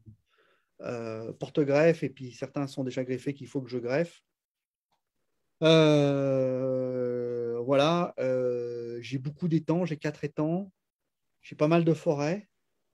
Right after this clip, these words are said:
Speaker 2: et puis j'ai les chevaux, et les chevaux, j'en ai six.
Speaker 1: Ok.
Speaker 2: Deux chevaux de trait, quatre poneys, et ça, euh, les chevaux de trait, bah, ça mange énormément.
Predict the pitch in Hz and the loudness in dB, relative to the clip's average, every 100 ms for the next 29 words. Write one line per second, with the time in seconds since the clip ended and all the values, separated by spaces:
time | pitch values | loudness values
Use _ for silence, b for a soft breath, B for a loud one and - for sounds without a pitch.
0 | _ _ _ _ _ - - 147 170 160 | _ _ _ _ _ -10 -6 0 2 2
1 | 160 - 170 202 - - - 139 147 147 | 2 0 0 -2 -6 -18 -6 -2 -2 -2
2 | 165 165 143 135 139 - - - - _ | -2 0 2 0 -6 -16 -20 -20 -20 _
3 | _ _ _ _ 131 127 76 - - - | _ _ _ _ -2 -2 -4 -14 -20 -20
4 | - 160 160 156 147 - 160 170 160 156 | -8 -2 0 0 -2 0 0 0 -2 -4
5 | - 151 160 190 214 _ _ _ _ _ | -2 0 0 -2 -6 _ _ _ _ _
6 | - 127 147 151 143 131 123 127 - 139 | -14 -2 2 4 4 6 4 0 -4 -6
7 | - 147 151 120 113 113 120 120 135 139 | -2 -2 -2 -4 -8 -12 -10 -6 -4 -2
8 | 135 131 170 | -2 -4 -6